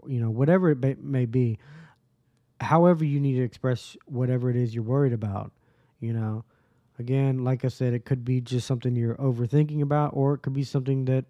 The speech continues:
you really are concerned, and maybe your, you know, your intuition is kicking in and telling you not to do something. So you have to be able to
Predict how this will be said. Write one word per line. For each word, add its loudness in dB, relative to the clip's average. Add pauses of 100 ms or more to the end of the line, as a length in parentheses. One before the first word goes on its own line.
you -4
really 4
are 0
concerned, -2
and 0
maybe -2
your, -2 (540)
you -2
know, 0
your 2
intuition 4
is -4
kicking -2
in 0
and -4
telling 0
you -2
not -4
to -14
do 0
something. -4
So -8
you -2
have 0
to -8
be -4
able 0
to -2